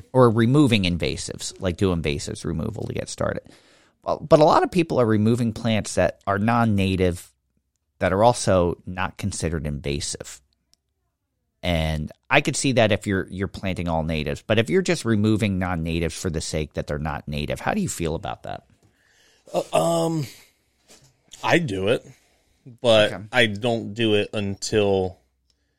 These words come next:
Speaker 2: until I have something to go there.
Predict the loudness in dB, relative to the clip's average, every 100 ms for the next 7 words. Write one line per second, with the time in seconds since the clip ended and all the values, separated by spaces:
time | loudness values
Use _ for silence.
0 | _ _ _ _ -10 -8 -2 0 4 4
1 | 2 -2 -12 _ _ _ _ _ _ _
2 | -14 -2 -2 0 -6 -6 -8 -10 -12 -14
3 | -14 -16 -20